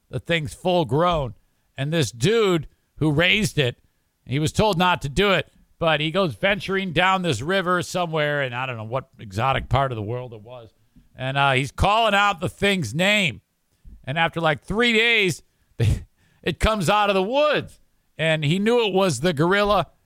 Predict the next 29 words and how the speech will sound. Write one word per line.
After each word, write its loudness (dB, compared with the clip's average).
And, -2
uh, 2
the 0
gorilla 0
saw 0
him. -4
And -4
the 2
guy, 2
he 0
was 2
on 2
a -2
river, 0
and 0
he 0
gets -2
out 2
of -4
his -4
boat, 0
and -4
he, -4
he -10
goes -2
to -8
the -6
shore. 0
And -6